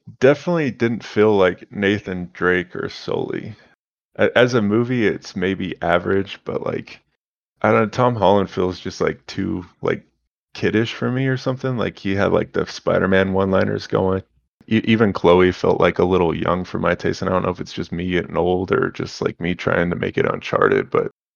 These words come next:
I, it's seriously, like, with Antonio Banderas and then the kids, it felt more like a fucking Spy Kids movie or something. Like, it was, I, I don't know. <laughs> I wasn't about it. And then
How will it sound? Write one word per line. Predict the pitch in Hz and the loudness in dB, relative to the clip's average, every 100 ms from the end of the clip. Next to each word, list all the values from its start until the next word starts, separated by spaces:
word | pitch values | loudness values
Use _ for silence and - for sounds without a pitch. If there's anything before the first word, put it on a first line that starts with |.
| _ | _
I, | - - | 2 4
it's | - 101 | 4 2
seriously, | - 104 - 101 95 | 4 2 4 4 6
like, | 90 87 | 6 4
with | 90 | 0
Antonio | 87 90 104 101 90 | 0 0 -2 0 0
Banderas | 85 87 87 87 92 92 87 | 2 0 2 4 6 4 2
and | 92 87 | -4 -6
then | 87 85 | -6 -8
the | |
kids, | 107 - 90 87 | -8 -2 -2 -2
it | 78 | -4
felt | 95 90 | -2 -2
more | 95 | -2
like | 92 - | -4 -6
a | - | -6
fucking | 95 90 - | -4 -4 -6
Spy | - - 85 | -10 -6 -2
Kids | 90 - 92 - | -2 -4 -6 -6
movie | 87 92 92 | -8 -6 -6
or | |
something. | 98 - 95 - 101 | -6 -8 -10 -8 -8
Like, | 80 - | -10 -10
it | - | -8
was, | - 104 - - - _ _ _ | -8 -10 -14 -18 -20 _ _ _
I, | 87 85 85 | -2 0 2
I | 98 | 2
don't | 101 | 0
know. | 101 98 95 | -2 -2 -2
<laughs> | - - - - - _ - 92 - - - - | -4 -6 -4 -8 -14 _ -12 -12 -12 -16 -20 -10
I | - | 0
wasn't | 101 104 95 | 2 2 0
about | 85 92 92 | 2 4 4
it. | 95 101 | 4 2
And | - 95 | 0 -2
then | 92 92 | -2 -4